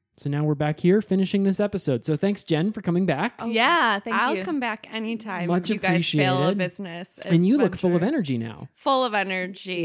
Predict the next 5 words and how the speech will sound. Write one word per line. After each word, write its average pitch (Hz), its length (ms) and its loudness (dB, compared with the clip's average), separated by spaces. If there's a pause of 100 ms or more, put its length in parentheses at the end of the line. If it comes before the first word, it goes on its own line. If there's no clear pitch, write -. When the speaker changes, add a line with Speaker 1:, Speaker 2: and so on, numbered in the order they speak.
Speaker 1:
Yeah. 151 60 0 (220)
Speaker 3:
and 240 120 -4
I'm 170 300 -6
actually 175 680 -12
tired 254 720 -10